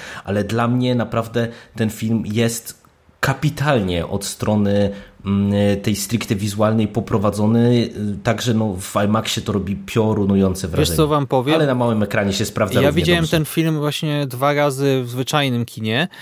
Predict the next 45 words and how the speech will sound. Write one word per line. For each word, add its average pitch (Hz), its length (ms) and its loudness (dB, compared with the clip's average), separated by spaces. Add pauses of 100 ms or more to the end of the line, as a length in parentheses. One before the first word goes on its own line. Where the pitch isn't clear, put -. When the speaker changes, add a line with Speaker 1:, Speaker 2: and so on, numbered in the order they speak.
(300)
Speaker 2:
i 127 340 -2
tak 147 140 0
jak 160 120 2
na 151 120 2
Strange'u 160 420 0
byłem 147 260 2
w 135 140 0
imaxie 127 440 0
i - 120 -6
Strange 143 280 -2
mi 139 60 -2
się 131 140 0
bardzo 123 260 2
podobał 117 360 2
w 117 120 2
imaxie, 110 460 0
tak, - 460 -2
ja 131 160 2
nie 165 140 2
wiem, 170 140 2
czy 156 120 -2
Strażnicy 139 540 0
nie 156 140 2
są 170 200 0
lepsi 156 320 0
wizualnie 95 560 -2
jednak, 107 280 -4
bo 127 140 -4
Strange 190 380 0
trochę 165 280 2
się 151 140 2
bawi 143 340 0
tym 120 320 -2
łamaniem 127 420 2
czasoprzestrzeni, 120 960 -2 (420)
ale 151 280 2
jednak, 180 500 0
y, 65 380 -14 (460)
no, 143 380 2 (280)
nie 190 220 0
jest, 240 240 -2 (140)
to 190 80 0
nie 240 100 0
jest 254 160 0
tak 180 200 -2